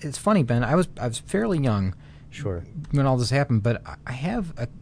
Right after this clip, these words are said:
Speaker 1: a pretty clear memory of watching some of this stuff happen. Now, I don't know if I was seeing repeats or reruns
Speaker 2: Mm-hmm.
Speaker 1: in the eighties even,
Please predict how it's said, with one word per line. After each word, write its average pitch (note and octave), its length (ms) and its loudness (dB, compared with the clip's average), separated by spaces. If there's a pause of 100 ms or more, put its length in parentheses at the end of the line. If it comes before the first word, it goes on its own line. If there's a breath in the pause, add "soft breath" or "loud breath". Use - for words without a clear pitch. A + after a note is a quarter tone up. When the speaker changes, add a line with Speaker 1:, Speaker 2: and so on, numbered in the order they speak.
(120)
Speaker 1:
a B2 80 -8
pretty B3 280 -6
clear F3+ 260 0
memory D3 340 2
of G#2 280 -4
watching C3 360 2
some A#2 180 0
of A2 60 0
this G#2 100 -2
stuff A2 220 -2
happen. G#2 360 0
Now, F#2 100 -2
I G#2 40 0
don't C3 100 0
know C#3 40 -2
if C3 100 -2
I C#3 60 4
was B2 100 0
seeing B2+ 200 2
repeats C3 460 0
or F#2+ 180 0
reruns A2 580 2
Speaker 2:
Mm-hmm. G2 420 0
Speaker 1:
in A#2+ 100 4
the A2 120 0
eighties A#2 380 4
even, F2+ 280 -2